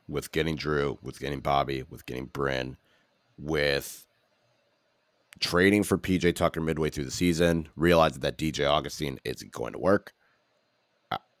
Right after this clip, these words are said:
and with the attempts at switching, Milwaukee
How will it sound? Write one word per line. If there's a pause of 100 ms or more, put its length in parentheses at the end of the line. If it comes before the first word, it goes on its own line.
(120)
and
with
the
attempts
at
switching, (760)
Milwaukee